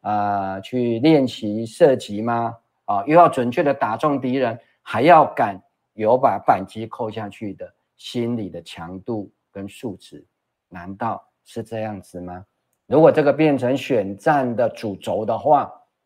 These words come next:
哦，那会不会，啊，让赖清德的总统之路就断送在此呢？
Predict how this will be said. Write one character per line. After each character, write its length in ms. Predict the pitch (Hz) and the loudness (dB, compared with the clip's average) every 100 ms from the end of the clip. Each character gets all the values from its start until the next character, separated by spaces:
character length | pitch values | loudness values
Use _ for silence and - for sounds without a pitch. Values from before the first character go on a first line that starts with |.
| _ - | _ -6
哦， 320 | 107 95 - _ _ _ | -4 -4 -6 _ _ _
那 120 | 117 120 | -8 -2
会 200 | 156 135 | 2 2
不 160 | 117 | 0
会， 360 | 107 143 123 - _ _ _ | -2 -2 -2 -6 _ _ _
啊， 360 | - 104 98 85 _ _ | -6 -4 -4 -8 _ _
让 480 | - 131 127 117 107 _ _ - | -2 0 0 -2 -8 _ _ 0
赖 200 | 143 127 | 2 2
清 260 | 127 131 | 0 -2
德 200 | 120 101 | 0 -2
的 180 | 101 104 | -4 -8
总 200 | 101 110 | -8 -10
统 220 | 110 95 | -8 -12
之 320 | 92 - 123 | -14 -10 -6
路 300 | 123 143 98 _ | -2 -2 -4 _
就 140 | 107 | -16
断 400 | 101 - 147 117 | -12 -2 -2 -2
送 300 | 107 139 107 | -8 -8 -8
在 200 | 98 127 104 | -8 -8 -8
此 260 | - - | -16 -20
呢？ 300 | 80 95 104 | -16 -14 -16